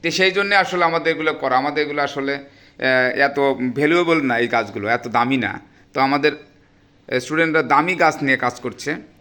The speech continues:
তো সেগুলো হয়তো আমরা সাকসেসফুল যদি হয়, আমরা নতুন করে সেগুলো খুব অর্কিড বা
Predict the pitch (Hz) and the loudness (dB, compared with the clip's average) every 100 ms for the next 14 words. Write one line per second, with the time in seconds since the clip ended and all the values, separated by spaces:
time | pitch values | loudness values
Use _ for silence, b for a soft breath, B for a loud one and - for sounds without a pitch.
0 | - 147 160 151 160 151 147 143 139 143 | -12 -2 -2 2 2 2 0 -2 -2 -2
1 | 135 143 139 135 127 123 123 120 117 120 | -4 -4 -6 -4 -4 -4 -2 -2 -2 -4
2 | 117 107 113 113 107 104 B B B 131 | -6 -10 -12 -10 -12 -14 B B B -2
3 | 123 127 127 - - b - 139 139 151 | -2 -4 -6 -12 -20 b -2 0 0 -2
4 | 139 131 131 123 | -2 2 2 2